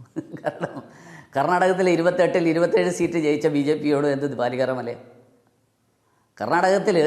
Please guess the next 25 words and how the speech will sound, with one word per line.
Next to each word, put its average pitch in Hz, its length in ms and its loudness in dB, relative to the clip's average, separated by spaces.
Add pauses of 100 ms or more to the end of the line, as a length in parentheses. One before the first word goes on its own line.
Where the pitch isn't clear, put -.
(240)
ഈ - 20 -2 (120)
പ്രതിപക്ഷ 170 360 0
നേതാവ് 185 240 2
അടക്കം 180 220 0
തോറ്റുപോയില്ലേ? 170 360 0 (880)
അപ്പോൾ 196 160 0
അതുകൊണ്ട് 240 260 2 (120)
ക്രൈസ്തവരുമായിട്ട് 226 880 2
സൗഹൃദം 214 400 4
ഉണ്ടാക്കാനും 202 540 0
തെരഞ്ഞെടുപ്പിനെ 196 540 2
മുൻകൂട്ടി 175 380 -4
കണ്ടുകൊണ്ടൊന്നുമല്ല 151 640 0 (180)
ഈ - 20 -2 (140)
വിരുന്ന്. 87 300 -12 (800)
സമൂഹത്തിലെ 262 600 4
എല്ലാ 226 160 2 (100)
വിഭാഗം 170 400 -2
ജനങ്ങൾ, 104 260 -8 (220)
കാരണം 185 280 0 (100)
സബ്കാ - 320 0 (100)
സാത്ത് 180 320 -2
സബ്കാ 120 320 -6
വികാസ്, 80 380 -14
അതാണ് 147 200 0